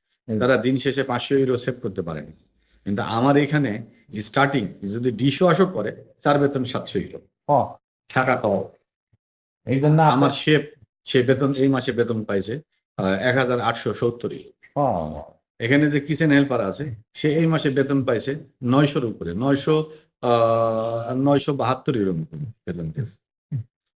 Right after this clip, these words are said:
Speaker 2: অর্থাৎ বেতন এখানে
Speaker 1: আমাদের বাংলাদেশে যদি এইসব কাজে দক্ষতা অর্জন করে এখানে আসে, তাহলে কি ওদের এরকম জবের সুযোগ আছে?
Speaker 2: অবশ্যই আছে। আমার কাছে, আমি যেমন শর্মা কাটা যেটা বলে,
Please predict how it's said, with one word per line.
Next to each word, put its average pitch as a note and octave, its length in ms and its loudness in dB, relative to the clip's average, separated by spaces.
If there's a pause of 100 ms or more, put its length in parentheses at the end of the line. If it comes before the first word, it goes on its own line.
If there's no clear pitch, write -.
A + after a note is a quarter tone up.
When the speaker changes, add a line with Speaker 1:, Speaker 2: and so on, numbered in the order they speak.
(280)
Speaker 2:
অর্থাৎ G#2+ 220 0
বেতন A#2 340 4
এখানে C#3+ 280 0 (500)
Speaker 1:
আমাদের D3+ 340 6
বাংলাদেশে D3+ 520 4
যদি D#3 180 2
এইসব D#3 560 2
কাজে C3+ 200 4
দক্ষতা C#3 380 0
অর্জন C#3+ 240 2
করে B2+ 180 0
এখানে A#2+ 220 0
আসে, G2+ 480 -2
তাহলে D3 280 4
কি D3+ 280 0
ওদের C3 380 0
এরকম A#2+ 320 -2
জবের A#2 200 2
সুযোগ C3+ 280 0
আছে? D3 180 -2 (420)
Speaker 2:
অবশ্যই D#3+ 380 2
আছে। A#2 140 -2
আমার E3+ 240 2
কাছে, E3 280 -4
আমি A#2 300 0
যেমন G#2+ 300 -2 (240)
শর্মা C#3 360 4
কাটা G2+ 260 -2
যেটা F2 260 -6
বলে, D#2 220 -10